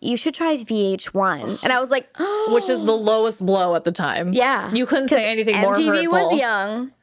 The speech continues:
Speaker 1: and V H one was older.
Speaker 2: V H one Classics.
Speaker 1: And
Speaker 2: It
Speaker 1: that
Speaker 2: had,
Speaker 1: was
Speaker 2: like,
Speaker 1: true.
Speaker 2: yeah.
Speaker 1: That really tells you exactly what was happening.
Speaker 2: Pop-up video.
Speaker 1: Pop-up vi-, I liked both.
Speaker 2: I liked both, too.
Speaker 1: Yeah.
Speaker 2: Both had something to offer.
Speaker 1: Yeah, they did, so.
Speaker 2: V H one was educational.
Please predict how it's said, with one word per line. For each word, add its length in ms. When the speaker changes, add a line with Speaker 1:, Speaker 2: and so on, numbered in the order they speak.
Speaker 1:
and 180
V 220
H 220
one 160
was 120
older. 300
Speaker 2:
V 80
H 160
one 100
Classics. 800
Speaker 1:
And 160
Speaker 2:
It 20
Speaker 1:
that 140
Speaker 2:
had, 80
Speaker 1:
was 100
Speaker 2:
like, 260
Speaker 1:
true. 280
Speaker 2:
yeah. 380
Speaker 1:
That 180
really 220
tells 200
you 120
exactly 480
what 120
was 120
happening. 300
Speaker 2:
Pop-up 180
video. 580
Speaker 1:
Pop-up 580
vi-, 180
I 120
liked 220
both. 520
Speaker 2:
I 80
liked 200
both, 220
too. 320
Speaker 1:
Yeah. 220
Speaker 2:
Both 160
had 100
something 240
to 60
offer. 400
Speaker 1:
Yeah, 260
they 120
did, 300
so. 240
Speaker 2:
V 160
H 120
one 120
was 100
educational. 720